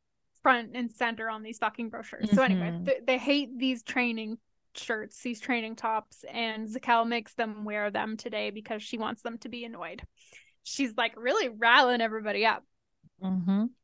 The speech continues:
Speaker 1: And
Speaker 2: She's stirring the
Speaker 1: Amit
Speaker 2: pot.
Speaker 1: arrives. Yes. And Amit arrives, which is
Speaker 2: Woohoo!
Speaker 1: sweet.
Speaker 2: Amit!
Speaker 1: Um, so he's all like, "Hey, can I play?" She's like, "No, like, sorry, everything's full." And then he sees,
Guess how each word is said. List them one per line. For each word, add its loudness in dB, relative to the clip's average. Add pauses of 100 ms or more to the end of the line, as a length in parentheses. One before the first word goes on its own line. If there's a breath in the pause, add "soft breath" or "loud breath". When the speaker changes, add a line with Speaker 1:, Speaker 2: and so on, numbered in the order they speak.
(100)
Speaker 1:
And 10 (100)
Speaker 2:
She's 8 (100)
stirring 4
the -4
Speaker 1:
Amit -6
Speaker 2:
pot. 10
Speaker 1:
arrives. -2 (220)
Yes. -2 (360)
And 4
Amit 8
arrives, 2 (120)
which -2
is 4
Speaker 2:
Woohoo! 6
Speaker 1:
sweet. 4
Speaker 2:
Amit! 4 (720)
Speaker 1:
Um, 10
so 10
he's 10
all 12
like, 4
"Hey, 8
can 4
I 6
play?" 6
She's -8
like, 2
"No, 4
like, 0 (460 loud breath)
sorry, 8
everything's -2
full." 8
And 6
then 0
he -2
sees, -8